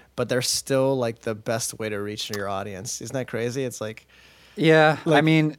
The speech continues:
Speaker 2: just everybody is, uh, is
Speaker 1: Getting
Speaker 2: doing email
Speaker 1: emails.
Speaker 2: these days. I mean, any kind of company, any kind of service.
Speaker 1: Oh, you get so many emails.
Speaker 2: Oh.
Speaker 1: Do a lot of unsubscribing.
Speaker 2: I mean, there's,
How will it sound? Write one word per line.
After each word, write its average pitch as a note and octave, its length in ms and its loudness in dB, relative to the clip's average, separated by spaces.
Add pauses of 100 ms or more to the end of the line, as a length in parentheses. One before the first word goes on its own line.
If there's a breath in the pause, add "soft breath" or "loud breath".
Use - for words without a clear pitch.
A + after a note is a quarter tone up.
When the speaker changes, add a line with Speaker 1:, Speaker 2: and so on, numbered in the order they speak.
Speaker 2:
just - 300 0 (120)
everybody A#2+ 960 6 (360)
is, A2 380 -2
uh, F#2 460 2 (420)
is A#2 160 -4
Speaker 1:
Getting B2+ 180 2
Speaker 2:
doing A#2+ 160 2
email A2 220 2
Speaker 1:
emails. - 40 -2
Speaker 2:
these G#2+ 120 -2
days. G#2+ 220 0
I A#2 60 2
mean, A2+ 200 0
any A#2+ 220 0
kind A2 300 -2
of G#2 300 -8 (440)
company, A2 600 -2 (120)
any A2 180 -2
kind A2 200 -2
of G2+ 60 -4
service. G#2 460 -2
Speaker 1:
Oh, A#2+ 300 -2
you A2+ 160 -6
get A2+ 100 -8
so G2 180 -10
many F#2+ 280 -10
emails. G2+ 100 -4 (300)
Speaker 2:
Oh. G#2 40 0
Speaker 1:
Do A#2+ 100 -8
a - 20 -6
lot A2+ 160 -4
of G#2 160 -6
unsubscribing. A2+ 680 -6 (100)
Speaker 2:
I A#2+ 100 2
mean, A#2 200 0
there's, A#2 220 0